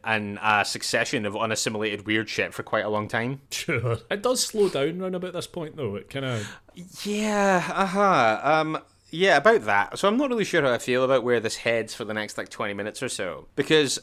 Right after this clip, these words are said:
Speaker 1: obviously, we've watched a bunch of escalatingly creepy things happen, and there is a point where, even in something this kind of nonsensical, uh, this has to kind of bunker down and get its plot for me to be.
Speaker 2: Yeah. <laughs>
Speaker 1: I,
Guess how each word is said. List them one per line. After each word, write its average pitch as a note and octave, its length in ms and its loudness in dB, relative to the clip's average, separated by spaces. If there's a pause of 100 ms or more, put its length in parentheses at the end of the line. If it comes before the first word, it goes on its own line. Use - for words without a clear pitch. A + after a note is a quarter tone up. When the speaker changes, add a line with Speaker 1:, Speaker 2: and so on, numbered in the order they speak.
(200)
Speaker 1:
obviously, F3 760 2
we've C#3 200 0
watched C#3+ 360 4
a C3+ 40 0
bunch A2+ 280 -4
of A2 100 -10
escalatingly A2 640 -4
creepy G#2+ 280 -8
things A2+ 300 -6
happen, F2+ 340 -6
and F#2 120 -8
there C3+ 80 0
is E3+ 140 2
a C#3+ 60 0
point A#2 380 -4
where, G2+ 320 -2
even C#3+ 300 0
in G#2+ 120 -4
something G2+ 640 -6
this G#2 260 -4
kind A2 240 -2
of G2 60 -6
nonsensical, F#2 920 -10
uh, G2 340 -4
this A2+ 200 -6
has A#2 240 0
to A#2 80 -6
kind A2 180 -4
of F#2+ 100 -4
bunker G2+ 280 -4
down F2+ 420 -8
and G#2 180 -12
get G#2+ 200 2
its G2+ 120 -10
plot A2 320 -4
for - 80 -10
me A#2+ 120 -6
to B2 100 -12
be. D3 240 -6 (160)
Speaker 2:
Yeah. D3 200 0 (340)
<laughs> - 400 -12
Speaker 1:
I, C#3 100 2